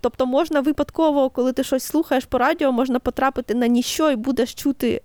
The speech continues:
е, звуки, які ще не відбулися. Тобто чути ж, наприклад, слова, які людина ще не сказала, але скаже, скаже пізніше за сюжетом.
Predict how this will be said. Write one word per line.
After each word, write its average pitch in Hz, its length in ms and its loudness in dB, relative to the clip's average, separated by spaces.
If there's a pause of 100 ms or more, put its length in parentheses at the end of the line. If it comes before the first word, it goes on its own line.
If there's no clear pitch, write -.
е, - 300 -2
звуки, 247 480 -2
які 233 560 0
ще 277 200 0
не 254 140 2
відбулися. 233 760 0
Тобто 220 380 -2
чути 262 280 -4
ж, 214 100 -4
наприклад, 226 400 -2
слова, 233 320 0
які 240 380 -2 (320)
людина 254 300 0
ще - 180 -2
не 254 100 2
сказала, 247 520 0
але 240 160 0
скаже, 233 300 -4
скаже 226 320 -2
пізніше 220 640 0
за 202 100 -4
сюжетом. 196 560 -4